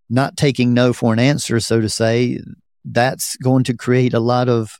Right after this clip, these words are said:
friction in your life. So, so hopefully the, the beginning of this podcast is starting to develop it to be this balanced view in equilibrium as to where you're constantly got both of them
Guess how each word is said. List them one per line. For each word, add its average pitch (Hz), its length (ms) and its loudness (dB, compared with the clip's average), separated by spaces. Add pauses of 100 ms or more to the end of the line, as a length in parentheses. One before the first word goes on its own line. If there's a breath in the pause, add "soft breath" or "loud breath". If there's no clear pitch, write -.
friction 104 600 -6 (240)
in 117 160 0
your 104 140 -2
life. - 320 -10
So, 127 420 2 (760)
so 135 220 2
hopefully 147 580 2 (200)
the, 127 480 -2 (460)
the 117 80 -4
beginning 135 420 2
of 123 80 2
this 113 140 2
podcast 131 640 0
is 107 100 -2
starting 127 380 0
to 113 100 -2
develop 113 500 0
it - 180 -2
to 117 80 -4
be 123 200 0
this 107 220 -4
balanced 113 800 -4
view 110 520 -2
in 113 160 0
equilibrium 117 920 -2 (440)
as 113 160 -2
to 123 100 2
where 117 180 2
you're 117 360 0
constantly 127 1040 -2 (180)
got 127 200 -2
both 135 340 0
of 104 200 0
them 117 280 -2